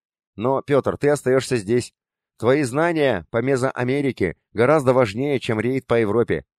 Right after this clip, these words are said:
Набирай товары, которые будут интересны итцам. Закончим с португальцами, надо будет посмотреть, что творится на материке.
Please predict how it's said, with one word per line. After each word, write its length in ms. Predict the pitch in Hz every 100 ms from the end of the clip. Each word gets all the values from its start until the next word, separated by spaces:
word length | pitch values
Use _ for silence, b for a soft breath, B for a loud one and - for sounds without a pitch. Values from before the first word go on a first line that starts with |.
| _ _ _ -
Набирай 400 | 107 113 139 185
товары, 420 | 156 143 170 135
которые 400 | - 110 131 127
будут 260 | 120 135 127
интересны 520 | 110 113 131 - 120
итцам. 400 | 127 127 - 73 _ _ _ _ _ _
Закончим 520 | 92 120 156 135 123
с 40 | -
португальцами, 800 | 123 139 131 160 - 147 143 - -
надо 260 | 123 156
будет 240 | 143 139 -
посмотреть, 480 | 127 120 113 147 135
что 200 | - 131
творится 360 | 113 117 113
на 80 | 104
материке. 580 | 101 101 95 - 90